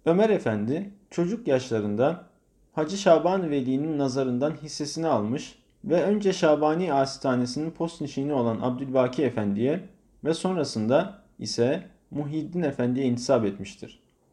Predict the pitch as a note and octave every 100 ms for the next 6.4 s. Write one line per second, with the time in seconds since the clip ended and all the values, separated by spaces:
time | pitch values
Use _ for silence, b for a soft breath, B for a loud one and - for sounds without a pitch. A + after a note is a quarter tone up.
0 | _ _ _ _ - D#3 G#3 A3 G#3 F3
1 | E3+ F3+ F#3+ B2+ G#2+ G#2 C3 G3 - _
2 | - D#3+ F3 E3+ G#3 E3+ - B2+ A#2 A#2
3 | B2 B2 A#2+ B2 A#2+ B2+ D3 C3 D3 C#3+
4 | F#3 D#3 C3 A2 B2 D3 C#3+ G#2+ A2+ E3
5 | - - _ - C#3+ D3 B2 A#2+ - G2
6 | - - -